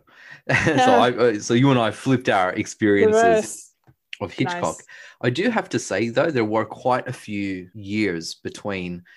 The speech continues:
Speaker 1: my first watching of The Birds and my first watching of Psycho. So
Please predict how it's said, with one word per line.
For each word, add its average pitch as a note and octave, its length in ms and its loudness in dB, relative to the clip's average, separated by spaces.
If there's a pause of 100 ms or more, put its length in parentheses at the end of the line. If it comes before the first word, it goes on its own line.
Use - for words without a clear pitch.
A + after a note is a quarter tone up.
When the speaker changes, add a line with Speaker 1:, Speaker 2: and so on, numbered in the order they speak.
(120)
Speaker 1:
my G2 160 -6
first A2 360 -4
watching G#2 260 -8
of F2 60 -14
The E2 80 -12
Birds F2 440 -8
and F#2+ 140 -16
my - 140 -10
first - 340 -12
watching - 500 -14
of - 120 -18
Psycho. E2 460 -12
So F2 340 -14